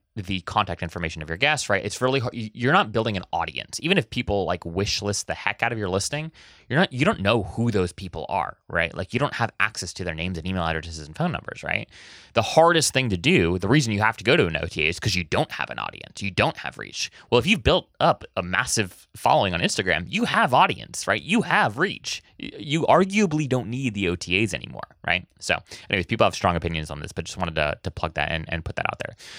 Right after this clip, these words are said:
So with respect to direct bookings, um, e-, especially as Airbnb continues to increase its fees for both travelers and hosts, it is incredibly important that you have a direct booking site, right?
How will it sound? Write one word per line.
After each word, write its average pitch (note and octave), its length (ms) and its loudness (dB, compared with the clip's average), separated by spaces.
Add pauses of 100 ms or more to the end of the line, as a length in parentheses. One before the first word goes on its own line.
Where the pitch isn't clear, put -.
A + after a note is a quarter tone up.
(120)
So F3 220 4 (300)
with D3+ 240 2
respect - 520 -4
to F#2 380 0
direct F2 320 0
bookings, - 520 -6 (440)
um, G#2+ 240 4 (520)
e-, B2+ 60 -6 (140)
especially E3 560 2
as D3+ 80 2
Airbnb A#2 460 -2
continues G2+ 440 -4
to - 120 -14
increase G2 360 -8
its D#2+ 140 -10
fees F#2 200 -8
for F2+ 120 -10
both E2+ 260 -4
travelers E2 380 -4
and D#2 100 -12
hosts, - 420 -6 (380)
it C3+ 120 2
is D#3 200 4 (140)
incredibly G#2+ 580 0
important F#2+ 400 -6
that - 120 -8
you F#2+ 140 -10
have E2+ 600 -2 (100)
a F#2+ 60 2
direct E2+ 360 -2
booking - 280 -12
site, - 320 -12 (140)
right? F2 200 -2